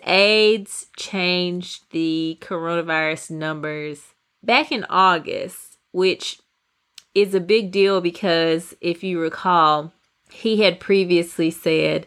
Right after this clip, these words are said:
or his, uh, his team had previously said that they kind of froze when they received the request from the federal department for their numbers.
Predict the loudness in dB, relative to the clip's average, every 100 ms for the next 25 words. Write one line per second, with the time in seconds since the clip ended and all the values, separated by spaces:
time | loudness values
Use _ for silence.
0 | _ -2 0 2 0 0 0 2 2 0
1 | -2 -4 -8 -4 -2 -2 -2 -6 -4 -4
2 | -4 -6 -4 -6 -4 -2 0 -2 -2 -4
3 | -6 _ -20 -2 2 4 6 4 4 0
4 | -6 _ _ _ _ -2 2 2 2 -2
5 | 0 4 6 4 2 0 -4 0 0 0
6 | -2 -4 0 2 2 0 -4 -14 -20 _
7 | -4 2 4 4 0 -2 -6 -4 -2 0
8 | -2 -6 -6 -4 -2 -4 -8 -6 -6 0
9 | 2 2 0 0 0 0 -2 -4 -10 _
10 | _ -4 0 2 2 0 -6 -8 -10 -2
11 | 2 4 4 0 -2 0 2 2 -2 -2
12 | 0 0 2 2 2 -2